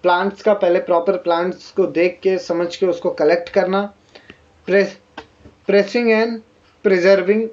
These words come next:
उसे दबा के, पतला करके, उसको प्रेस करके, उसको प्रिजर्व करके रखना होता है। माउंटिंग, उसके बाद उसको वीटो पेपर के ऊपर पे-, अ, प्रेस,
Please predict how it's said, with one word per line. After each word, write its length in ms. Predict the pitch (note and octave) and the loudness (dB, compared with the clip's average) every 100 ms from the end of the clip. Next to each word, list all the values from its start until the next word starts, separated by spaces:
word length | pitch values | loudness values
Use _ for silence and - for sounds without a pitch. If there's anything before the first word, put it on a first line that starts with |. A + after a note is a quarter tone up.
| - | -8
उसे 240 | E3+ G#3+ F3 | -4 -2 0
दबा 360 | D#3+ D#3+ F#3 | 0 2 2
के, 200 | F#3 F3+ | 2 -2
पतला 380 | E3+ D#3 C#3+ F3+ | -2 -4 -2 -2
करके, 300 | F3 D#3 D#3 | 0 -2 -2
उसको 240 | D3+ - | -4 0
प्रेस 380 | E3+ - G3 G3 | 0 2 0 0
करके, 460 | - F#3+ - E3 G3+ - _ - - - - | 0 0 0 0 -2 -4 _ -20 -20 -20 -10
उसको 180 | - G3+ | -4 -2
प्रिजर्व 360 | - F3 G#3 | 0 0 0
करके 340 | G3+ G3+ G3+ G#3 | 2 0 2 0
रखना 260 | G3+ G#3 | 2 0
होता 360 | F#3+ G3 G3 G#3+ | 0 0 2 2
है। 260 | G#3 B3 - - _ _ _ _ _ _ _ E3+ | 0 -4 -14 -20 _ _ _ _ _ _ _ 0
माउंटिंग, 540 | F#3+ A3 A3 G#3 G#3+ | 2 2 0 0 0
उसके 240 | F#3+ - | -2 -2
बाद 260 | G3 F#3+ G3 | 0 2 0
उसको 520 | F3+ - G3 G3+ G#3+ _ _ _ _ _ _ _ _ _ _ - | -2 0 2 2 -2 _ _ _ _ _ _ _ _ _ _ -12
वीटो 300 | D3+ E3+ G3 | -4 0 2
पेपर 280 | G3 F3 F#3+ | 2 2 0
के 80 | F3+ | 0
ऊपर 360 | F#3 G#3 G3+ - - - _ _ _ _ _ _ _ _ _ _ _ _ | 0 0 -2 -12 -20 -20 _ _ _ _ _ _ _ _ _ _ _ _
पे-, 340 | G3 G#3 G3+ F#3 | 0 2 4 4
अ, 80 | E3+ | 4
प्रेस, 640 | - G3 G#3+ - - | 2 2 2 -2 -16